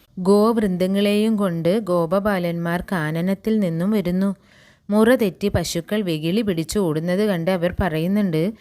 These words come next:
"എടാ, നമ്മുടെ കൃഷ്ണൻ ഉണ്ടായിരുന്നുവെങ്കിൽ ഈ കന്നുകാലികൾ ഇങ്ങനെ വെകിളി പിടിച്ച് ഓടുവോ? ആ ഓടക്കുഴൽ വിളി കേട്ടാ മതിയല്ലോ.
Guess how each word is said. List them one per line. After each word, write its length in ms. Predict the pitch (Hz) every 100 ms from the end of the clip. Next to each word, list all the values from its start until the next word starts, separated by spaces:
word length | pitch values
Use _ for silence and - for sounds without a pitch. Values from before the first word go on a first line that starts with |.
| - - - -
"എടാ, 240 | 175 196
നമ്മുടെ 380 | 233 185 175 208 208
കൃഷ്ണൻ 420 | 185 202 202 240
ഉണ്ടായിരുന്നുവെങ്കിൽ 760 | 208 190 190 196 208 202 208
ഈ 80 | 214 214
കന്നുകാലികൾ 720 | 196 175 190 202 202 208 208
ഇങ്ങനെ 340 | 202 175 180 214
വെകിളി 320 | 196 175 202
പിടിച്ച് 300 | 202 190 233
ഓടുവോ? 520 | 190 175 202 170 135 - - - -
ആ 280 | - 190 208
ഓടക്കുഴൽ 640 | 180 170 190 - 208 214 214
വിളി 200 | 220 233
കേട്ടാ 460 | 208 170 170 - 220
മതിയല്ലോ. 680 | 220 190 175 180 185 180 170